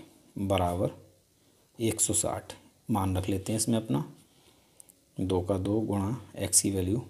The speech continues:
पचास प्लस वाई बराबर एक सौ साठ। ठीक है, ये हो जाएगा सौ, पचास दूनी सौ प्लस वाई बराबर एक सौ साठ। तो वाई बराबर कितना हो जाएगा, एक सौ साठ,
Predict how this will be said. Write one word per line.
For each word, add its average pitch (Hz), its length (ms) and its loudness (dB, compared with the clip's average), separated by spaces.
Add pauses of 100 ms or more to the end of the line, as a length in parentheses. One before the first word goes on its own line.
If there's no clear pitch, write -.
(120)
पचास 92 640 0 (520)
प्लस 98 360 2
वाई 90 480 -2 (480)
बराबर 90 520 -2
एक 98 180 -2
सौ - 140 -4
साठ। - 360 -10 (920)
ठीक 120 160 4
है, 123 120 -2 (1040)
ये 101 100 4
हो 95 100 4
जाएगा 95 280 2
सौ, 110 420 4 (680)
पचास 90 300 0
दूनी 95 220 -2
सौ 185 260 2
प्लस 90 340 -4
वाई 82 360 -6 (120)
बराबर 95 520 -2 (480)
एक 98 220 -4
सौ - 160 2
साठ। - 440 0 (200)
तो 95 80 -2
वाई 92 300 0
बराबर 107 300 2
कितना 113 260 2
हो 110 120 2
जाएगा, 110 280 2
एक 98 280 -4
सौ - 120 -2
साठ, - 400 0